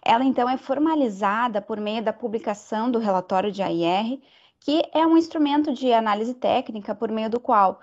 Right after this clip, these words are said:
é identificado o problema regulatório que se pretende solucionar, quais são os grupos afetados por esse problema,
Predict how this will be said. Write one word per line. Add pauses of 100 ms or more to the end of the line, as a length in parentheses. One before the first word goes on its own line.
(360)
é
identificado
o
problema
regulatório
que
se
pretende
solucionar, (720)
quais
são
os
grupos
afetados
por
esse
problema,